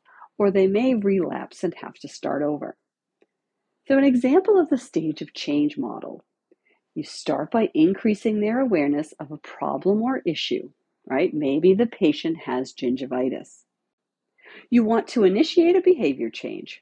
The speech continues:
by providing information to your patient, giving them proper toothbrushing techniques, brushing long enough, and perhaps using a rinse.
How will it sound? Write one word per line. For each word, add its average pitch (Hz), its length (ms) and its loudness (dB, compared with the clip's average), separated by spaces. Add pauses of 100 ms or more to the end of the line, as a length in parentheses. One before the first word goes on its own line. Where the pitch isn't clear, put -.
by 143 160 -8
providing 147 720 -2
information 170 680 -2
to - 180 -12
your 147 100 -4
patient, - 560 -6 (800)
giving 151 340 0
them 156 160 0
proper 151 420 -4
toothbrushing 247 680 -2
techniques, 175 680 -4 (280)
brushing 147 340 -6
long 202 360 0
enough, 208 300 0 (280)
and 254 180 -4
perhaps 269 460 -4
using 165 340 2
a 151 100 -2
rinse. - 540 -6